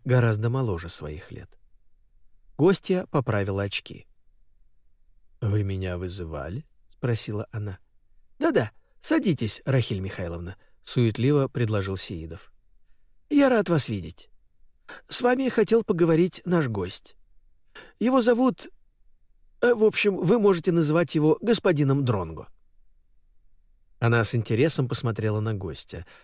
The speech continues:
уселась напротив него, поправила очки. «Вы тот самый эксперт, о котором так много говорят», уточнила Рахиль Михайловна. «Не знаю, что именно говорят,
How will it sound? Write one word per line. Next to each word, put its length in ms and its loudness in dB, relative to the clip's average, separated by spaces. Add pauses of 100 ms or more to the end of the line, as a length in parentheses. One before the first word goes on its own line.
(260)
уселась 460 2
напротив 500 -6
него, 200 0
поправила 640 -6
очки. 520 -14 (1120)
«Вы 280 0
тот 220 -6
самый 400 -2
эксперт, 540 -4
о 40 -4
котором 420 -6
так 240 -8
много 320 -8
говорят», 500 -8 (600)
уточнила 640 -4
Рахиль 300 -10
Михайловна. 640 -14 (1040)
«Не 200 4
знаю, 340 4
что 200 -4
именно 340 -4
говорят, 500 -4